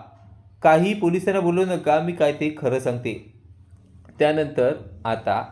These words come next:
अर्जुन आणि सायली ऐकत असतात. त्यावेळी ती मावशी म्हणते, "अहो, मला ना कामासाठी लहान मुलामुलींची गरज होती आणि सदाशिवने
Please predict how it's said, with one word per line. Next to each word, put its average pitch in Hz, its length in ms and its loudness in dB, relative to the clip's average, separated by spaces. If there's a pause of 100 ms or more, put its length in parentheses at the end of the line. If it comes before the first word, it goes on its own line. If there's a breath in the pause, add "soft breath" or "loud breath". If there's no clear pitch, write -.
(260)
अर्जुन 107 280 -2 (140)
आणि 120 120 -8
सायली 110 280 -2
ऐकत 107 200 -4
असतात. 104 320 -6 (520 soft breath)
त्यावेळी 113 280 -2
ती 151 60 -2
मावशी 110 380 -2
म्हणते, 131 540 -6 (280)
"अहो, 127 460 0
मला 123 280 0
ना 139 260 -2 (840)
कामासाठी 190 840 2
लहान 151 260 2
मुलामुलींची 170 760 2
गरज 151 320 0
होती 135 420 -4 (320)
आणि 143 400 0 (220)
सदाशिवने 147 920 0